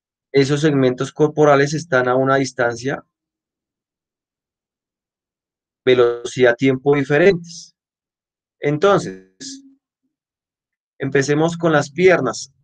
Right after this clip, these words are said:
Miramos que las piernas, la ubicación de las piernas, cual-, el, el, el movimiento que tengamos que ubicar las piernas va a ser de una velocidad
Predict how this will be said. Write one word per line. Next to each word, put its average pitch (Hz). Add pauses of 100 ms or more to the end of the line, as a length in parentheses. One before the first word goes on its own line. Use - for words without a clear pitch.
(120)
Miramos 143
que 175
las 156
piernas, 131 (880)
la 131
ubicación 131
de 151
las 160
piernas, 123 (140)
cual-, 127
el, 127
el, 127
el 131
movimiento 147
que 185
tengamos 143
que -
ubicar 131
las 135
piernas 127 (1600)
va 135
a 135
ser 131 (140)
de 127
una 143
velocidad 131